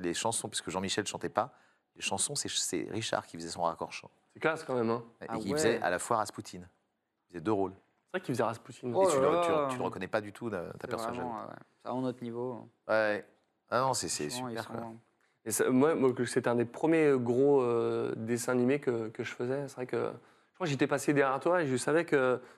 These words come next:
Speaker 2: que je te faisais toi. Je me suis dit, putain, faut pas que je me foire, là. <laughs>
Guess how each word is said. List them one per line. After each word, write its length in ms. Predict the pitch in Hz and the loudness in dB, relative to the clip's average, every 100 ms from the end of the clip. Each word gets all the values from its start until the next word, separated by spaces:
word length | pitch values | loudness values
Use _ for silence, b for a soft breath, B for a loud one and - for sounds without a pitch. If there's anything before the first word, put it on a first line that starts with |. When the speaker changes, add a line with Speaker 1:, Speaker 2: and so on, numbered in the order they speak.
| B | B
Speaker 2:
que 60 | - | -8
je 60 | - | -4
te 60 | |
faisais 240 | - 131 139 | 0 2 4
toi. 120 | - | 4
Je 60 | - | 0
me 20 | |
suis 80 | 131 | -4
dit, 40 | |
putain, 140 | - 123 | -6 -6
faut 80 | |
pas 100 | - | -6
que 60 | 143 | -2
je 40 | 151 | 0
me 40 | |
foire, 240 | - 160 | 2 0
là. 100 | 156 | 0
<laughs> 840 | 127 - 855 880 807 539 494 480 - | 0 0 0 0 2 2 4 2 2